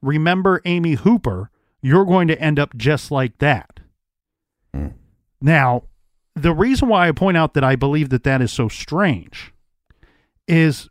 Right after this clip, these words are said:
Speaker 1: remember we covered a case about a year or so ago. This was William Comines, or Bill Comines, lived in that same area.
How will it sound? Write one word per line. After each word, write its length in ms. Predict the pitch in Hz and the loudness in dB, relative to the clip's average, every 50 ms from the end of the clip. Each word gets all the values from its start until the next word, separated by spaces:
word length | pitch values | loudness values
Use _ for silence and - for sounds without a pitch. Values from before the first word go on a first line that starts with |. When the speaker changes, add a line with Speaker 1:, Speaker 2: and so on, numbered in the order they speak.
| - - | -4 0
Speaker 1:
remember 400 | 151 156 160 202 233 226 254 214 | 0 2 2 2 2 2 2 2
we 140 | 185 190 | 2 0
covered 360 | 170 - - 196 190 190 180 160 | 0 0 0 0 2 2 0 0
a 60 | 147 | -2
case 540 | - - 170 170 165 165 - - - - - _ _ _ _ _ _ _ _ _ _ _ _ _ _ _ _ _ _ _ - - _ | -4 -2 0 0 0 0 -2 -6 -10 -18 -20 _ _ _ _ _ _ _ _ _ _ _ _ _ _ _ _ _ _ _ -20 -18 _
about 200 | - 156 180 170 | 0 2 4 4
a 40 | 175 | 4
year 260 | 151 139 151 170 175 | 4 4 4 4 4
or 40 | 175 | 2
so 260 | - - 151 135 120 | 0 0 0 0 0
ago. 400 | 117 113 107 101 90 80 - - _ _ _ _ _ _ _ _ - | 0 -2 -4 -6 -8 -10 -14 -20 _ _ _ _ _ _ _ _ 0
This 220 | 139 180 190 - | 0 0 2 4
was 260 | 226 185 170 147 127 - - _ _ _ | 4 4 4 2 0 -6 -12 _ _ _
William 380 | 143 143 160 170 175 165 147 139 | 0 2 2 4 2 2 0 -2
Comines, 640 | - - 156 160 170 165 135 107 87 80 80 85 - | -2 -2 0 0 0 0 -2 -4 -6 -8 -10 -8 -6
or 80 | 127 113 | -6 -4
Bill 300 | 110 110 131 143 156 147 | -2 -2 0 0 -2 -2
Comines, 720 | - - 120 104 95 85 76 69 - - - - - _ _ _ _ _ _ _ _ _ - | -2 -4 -4 -4 -6 -8 -14 -18 -20 -20 -20 -20 -20 _ _ _ _ _ _ _ _ _ -10
lived 420 | 123 127 139 165 185 190 185 156 170 - | -6 0 2 4 4 4 2 0 -2 -2
in 160 | 165 160 151 | 0 0 2
that 240 | 147 143 143 139 - | 2 0 0 -2 -4
same 340 | - - 170 156 151 147 - | -4 -2 -2 0 0 -2 -4
area. 460 | - 139 139 151 160 156 120 85 76 | -4 -2 -2 0 0 0 -2 -4 -8